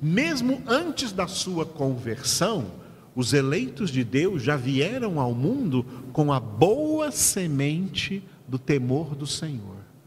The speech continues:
Porque essa semente do temor do Senhor vai se desenvolver de alguma maneira na sua vida.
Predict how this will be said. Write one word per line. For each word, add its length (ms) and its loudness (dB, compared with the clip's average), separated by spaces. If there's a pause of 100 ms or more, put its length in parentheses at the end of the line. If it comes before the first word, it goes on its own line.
(280)
Porque 260 2
essa 220 2
semente 880 0
do 120 2
temor 600 2
do 100 -2
Senhor 580 0 (320)
vai 400 2
se 280 4
desenvolver 1040 0
de 140 0
alguma 340 2
maneira 460 2
na 120 -2
sua 300 -2
vida. 480 -4